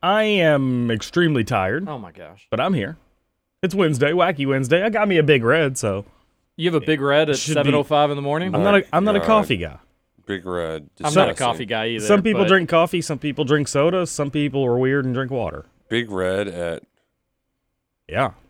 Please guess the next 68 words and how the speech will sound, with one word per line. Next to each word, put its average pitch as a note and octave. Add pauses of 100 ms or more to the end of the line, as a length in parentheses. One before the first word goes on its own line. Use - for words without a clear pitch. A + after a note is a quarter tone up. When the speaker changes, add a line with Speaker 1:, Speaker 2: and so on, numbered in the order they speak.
(260)
Speaker 2:
Yeah, A2
Speaker 3:
seven G2+
A F#2+
M? F2+
Speaker 2:
I F#2
couldn't G#2
do C3
Speaker 1:
No C3+
Speaker 2:
it. D#3+
Speaker 1:
better D3
time. G#2+ (100)
Speaker 2:
I F#3
just F3+
don't F3+
know D3+
what D3
that C3
means A#2+
for B2
the A2
rest A2
of A2+
your G2+
day G2
if F2+
you're G2+
starting G2
it F#2
off F2+
with G#2+
a -
Big G#2
Red. A#2
Speaker 3:
The G2
Speaker 1:
That G#2+
Speaker 3:
amount B2
of B2+
Speaker 1:
means B2
Speaker 3:
sugar G#2
you're F#2
just F#2
pumping G2+
into F#2
your F2
veins E2
right D2+
now. D2
Speaker 2:
I C#3+
Speaker 1:
Oh. C3+
Speaker 2:
just A2+
feel A3
like G3
at A#2
noon D3+
I'd A2
just G#2
be A#2+
dead. G#2 (260)
Speaker 1:
I, F3+
I G3+
drink D#3+ (280)
over C3
half B2
my G#2
calories E2
every E2+
day, D#2
guys. C2+